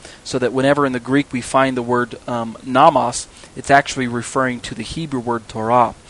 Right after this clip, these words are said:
In the Hellenistic period that extended from the third century, um, B C E, before the Common Era, to the first century B C and onward, the original Hebrew word Torah was rendered by nomos,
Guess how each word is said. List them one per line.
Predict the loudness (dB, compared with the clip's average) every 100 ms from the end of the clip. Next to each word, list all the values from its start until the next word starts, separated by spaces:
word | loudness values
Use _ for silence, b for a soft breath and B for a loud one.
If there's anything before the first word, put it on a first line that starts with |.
| B B B -4
In | 2
the | 8
Hellenistic | 10 10 8 2 -2 -2
period | 0 2 4
that | 2 2
extended | 0 0 0 -2
from | -8 -8
the | -4
third | -2 -2
century, | -4 -8 -6 -4 -4 -6
um, | -4 -2 -2 -6 -14 B B B -8
B | -4 -2
C | -4 -4 -4
E, |
before | -4 -4 -4
the |
Common | -2 -2 -2
Era, | 0 -2 B B -14
to | -10
the |
first | -8 -2 -2 0
century | -4 -6 -6
B | -4 -4
C | -2 -2 -4 B B -8
and | 2
onward, | 4 4 2 0 -4 B B -6 2
the | 4 4
original | 4 4 4 0
Hebrew | -2 -2 2
word | 2 2
Torah | 2 6 8 6
was | 4 -4
rendered | 0 0 2 -2 -2
by | -2
nomos, | 0 6 6 6 2 -4